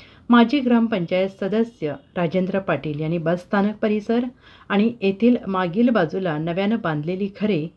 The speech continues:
गावठण म्हणून नोंद न करता घरांची नोंद करून घ्यावी, तसेच बीएलओ यांच्या कार्यभारबद्दल नाराजी व्यक्त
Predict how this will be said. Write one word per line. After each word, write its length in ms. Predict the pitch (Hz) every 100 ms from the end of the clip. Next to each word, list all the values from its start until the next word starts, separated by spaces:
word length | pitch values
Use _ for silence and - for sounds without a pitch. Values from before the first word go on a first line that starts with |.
| _ _ _ 180
गावठण 500 | 196 196 196 226 285
म्हणून 360 | 285 214 170 202
नोंद 340 | 196 180 180
न 180 | 208 269
करता 460 | 240 151 147 156 143 _ _ - _ _ 180
घरांची 540 | 196 226 240 233 277
नोंद 260 | 233 175 170
करून 320 | 175 156 160
घ्यावी, 340 | 160 147 170 - _ -
तसेच 320 | 202 190 175 196 _ _ - - -
बीएलओ 720 | 202 277 277 - 196 190 208
यांच्या 420 | 240 190 175 196
कार्यभारबद्दल 1040 | 196 - 180 160 175 185 233 254 190 143 160 202 _ _ _ _
नाराजी 500 | 220 214 208 220 233
व्यक्त 300 | 262 156 -